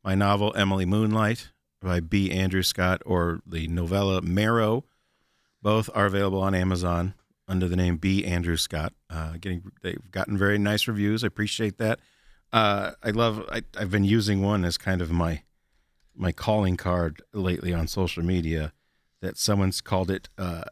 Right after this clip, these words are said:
Emily Mo-, someone called Emily Moonlight inventive, gory, and funny. And that's kinda exactly what I was going for. So if you'll check it out, if you have read it, I'd really appreciate if you'd go leave a review at Amazon. That means a lot. You know, I've gone,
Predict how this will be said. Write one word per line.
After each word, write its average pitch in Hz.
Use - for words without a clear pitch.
Emily 98
Mo-, 101
someone 151
called 123
Emily 123
Moonlight 107
inventive, 131
gory, 147
and 120
funny. 92
And 90
that's 98
kinda 104
exactly 123
what 160
I 180
was 180
going 214
for. -
So -
if -
you'll 113
check 127
it 135
out, 131
if 135
you 135
have 170
read 165
it, 160
I'd 120
really 127
appreciate 120
if 101
you'd 110
go 104
leave 101
a 98
review 92
at 87
Amazon. 90
That 92
means 92
a 90
lot. 90
You 98
know, 87
I've 85
gone, 87